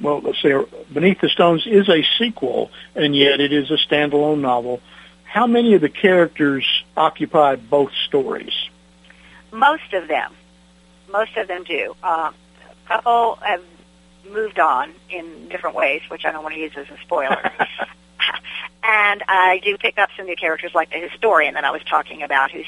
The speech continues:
Speaker 2: still trying to find those headstones for the slaves. He becomes a major character. Um, and, um, I introduce a couple of other new characters. And I'm finding with this third book that I'm writing now that I'm having to,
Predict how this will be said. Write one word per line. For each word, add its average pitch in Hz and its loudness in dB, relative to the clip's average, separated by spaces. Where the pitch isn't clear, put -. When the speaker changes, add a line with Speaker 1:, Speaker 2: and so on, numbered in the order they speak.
Speaker 2:
still 185 0
trying 160 -2
to - -14
find 160 -2
those 147 -6
headstones 147 -6
for - -16
the - -20
slaves. 151 -4
He 185 -10
becomes 170 -6
a 156 -6
major 175 -2
character. - -10
Um, 175 2
and, 196 -2
um, 180 -8
I 208 2
introduce 233 0
a - -12
couple 302 -2
of 220 0
other 185 4
new 180 -6
characters. - -2
And 196 -2
I'm 196 -8
finding 254 2
with 185 -6
this 165 -4
third 226 4
book 175 0
that - -12
I'm 165 0
writing 165 -2
now 170 2
that 170 -2
I'm 160 0
having 165 -2
to, 160 -12